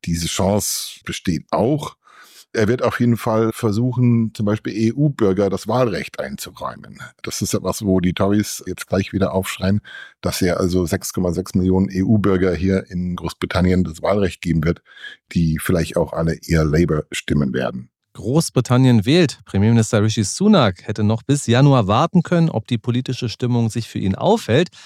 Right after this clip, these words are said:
Speaker 2: Er hat den Wahltermin aber bereits auf den vierten Juli gelegt. Es sei an der Zeit, dass die Briten über ihre Zukunft entscheiden.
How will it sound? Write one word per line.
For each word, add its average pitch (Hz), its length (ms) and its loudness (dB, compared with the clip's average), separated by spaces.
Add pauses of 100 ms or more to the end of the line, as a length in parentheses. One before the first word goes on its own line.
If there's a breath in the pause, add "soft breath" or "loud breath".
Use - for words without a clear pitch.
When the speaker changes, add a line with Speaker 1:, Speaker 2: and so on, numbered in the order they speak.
(300 loud breath)
Speaker 2:
Er 95 140 -2
hat 117 160 0
den 120 280 4
Wahltermin 107 600 0
aber 95 160 -2
bereits 92 280 -2
auf 95 80 -10
den 104 140 -4
vierten 104 380 0
Juli 143 320 4
gelegt. 95 600 -2
Es - 200 -10
sei 101 200 -2
an 92 100 -4
der 82 120 -6
Zeit, 135 560 -2
dass 90 160 -6
die 90 80 -10
Briten 107 460 -4
über 92 260 -4
ihre 85 220 -6
Zukunft - 560 -4
entscheiden. 92 560 0